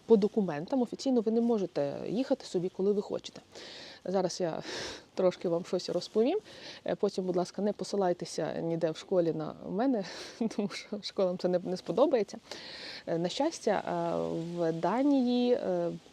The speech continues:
не так суворо з прогулами, е, без причини, е, в школі. І тут, е, все-таки можна,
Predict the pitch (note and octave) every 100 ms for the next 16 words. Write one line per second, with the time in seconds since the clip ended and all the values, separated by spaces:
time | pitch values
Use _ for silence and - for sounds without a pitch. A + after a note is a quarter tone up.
0 | - - - - - - - A3+ - A#3+
1 | - - - - - - - A#3+ A3 A3+
2 | G3+ E3+ F3 F#3 E3+ D#3 - - - -
3 | - - - - - - G3+ G#3+ G#3+ E3
4 | D3+ - D#3+ E3 F#3 - - F#3 - G3
5 | D#3 D3 - D#3+ D#3+ - - E4 G4+ G4+
6 | - - - - F#3 - C#4+ - - G#3
7 | F#3 E3+ E3+ E3+ - B3+ B3 A3 G3+ F#3+
8 | G#3+ G#3+ F#3 D#3